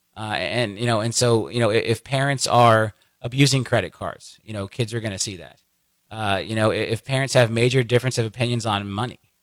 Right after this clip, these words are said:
right? So i-, if, if mom and dad are fighting about money, if mom and dad, you know, are, you know, again, mom and dad are in there fighting about money, and the kid walks in and it just kinda goes away, right? They don't want, they, they're gonna stop the conversation. They don't want the kid to know what's going on. The kid's now picking up bits and pieces, right? They're not stupid.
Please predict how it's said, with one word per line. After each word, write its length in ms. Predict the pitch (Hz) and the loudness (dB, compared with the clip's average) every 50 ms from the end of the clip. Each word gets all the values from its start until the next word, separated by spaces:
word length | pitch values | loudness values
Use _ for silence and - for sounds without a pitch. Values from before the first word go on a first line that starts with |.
| _ - | _ -14
right? 220 | 92 101 107 - | -12 -8 -4 -2
So 140 | - 117 110 | 0 0 2
i-, 40 | 107 | 2
if, 320 | 107 117 80 110 - - | 0 0 -2 -2 -4 -6
if 160 | 107 104 101 | -10 -12 -6
mom 300 | 107 110 110 120 127 127 | -2 2 4 4 4 4
and 80 | 123 107 | 2 2
dad 240 | 107 110 117 117 104 | 4 4 4 4 4
are 80 | 101 | 2
fighting 400 | 92 - - 107 110 120 127 117 | -2 -4 -4 -4 -2 -2 -2 -2
about 180 | 104 101 90 80 | -2 -2 -2 -2
money, 300 | 95 95 92 92 90 90 | -4 -8 -10 -10 -10 -14
if 100 | 92 - | -16 -10
mom 280 | 101 98 104 113 120 117 | -2 2 4 4 4 4
and 140 | 113 107 | 2 -2
dad, 440 | 98 104 104 110 113 113 110 104 98 _ _ _ _ _ _ _ _ _ | 0 0 2 2 4 2 2 0 -4 _ _ _ _ _ _ _ _ _
you 100 | - 117 | -6 -2
know, 260 | 113 107 101 101 101 - | 0 2 2 2 0 0
are, 320 | 90 107 82 104 85 - - | -2 -2 -2 -2 -4 -4 -2
you 60 | 123 | 0
know, 80 | 120 110 | 0 0
again, 140 | 107 110 101 | 0 0 2
mom 200 | 101 110 127 131 | 4 4 6 6
and 60 | 123 | 6
dad 160 | 131 127 123 127 | 6 6 6 6
are 40 | |
in 60 | 127 123 | 4 2
there 100 | 117 104 | 0 0
fighting 280 | - - 113 120 123 | 0 0 0 0 2
about 180 | 117 117 95 104 | 2 0 0 0
money, 160 | 127 151 156 | 0 0 0
and 100 | 139 120 | 0 -2
the 60 | 113 | -2
kid 180 | - 170 165 143 | 2 2 4 6
walks 300 | 135 123 113 110 - - | 6 6 6 4 2 -4
in 80 | 120 | -6
and 80 | 117 110 | -8 -8
it 60 | 101 | -4
just 120 | 110 - - | -2 0 2
kinda 200 | 147 120 107 98 | 2 0 0 0
goes 200 | 110 104 95 98 | -2 -2 -2 -4
away, 260 | 98 85 - - _ _ _ _ - | -8 -10 -10 -12 _ _ _ _ -12
right? 200 | 101 104 104 98 | -8 -6 -4 -2
They 40 | 107 | 0
don't 120 | 110 110 | 0 0
want, 140 | 110 110 107 | 0 2 4
they, 140 | 110 120 120 | 4 4 4
they're 140 | 104 113 117 | 4 0 -2
gonna 100 | 113 104 | -2 -2
stop 220 | - - 135 127 | 2 4 4 4
the 80 | - 123 | 4 4
conversation. 580 | - 120 113 110 110 - - 107 101 - 104 | 2 2 2 0 -2 -4 -4 -4 -4 -6 -8
They 60 | 98 101 | -6 -2
don't 140 | 113 113 | 0 2
want 100 | 123 117 | 2 2
the 80 | - 107 | 0 -2
kid 180 | - 120 110 92 | -2 -2 -2 -2
to 40 | 104 | -2
know 120 | 101 98 | -6 -6
what's 120 | 98 - - | -8 -8 -8
going 240 | 107 98 98 95 | -8 -8 -6 -4
on. 240 | 95 95 95 98 101 _ _ _ _ _ _ _ _ 117 - _ | -4 -4 -4 -6 -8 _ _ _ _ _ _ _ _ -20 -8 _
The 100 | - 127 | -4 0
kid's 260 | - 160 170 160 143 | 6 6 6 6 8
now 140 | 156 151 139 | 6 6 6
picking 300 | - 156 151 - 143 127 | 6 6 4 4 4 0
up 80 | 104 110 | 2 4
bits 180 | 131 127 - | 4 4 4
and 100 | 123 107 | 2 -4
pieces, 300 | - 123 104 - - 85 107 | -4 -4 -6 -8 -8 -10 -8
right? 160 | 104 92 82 | -6 -2 2
They're 80 | 123 | 4
not 140 | 143 160 147 | 6 6 6
stupid. 480 | - - - 120 101 - 95 104 113 | 4 2 0 0 -2 -2 -4 -10 -10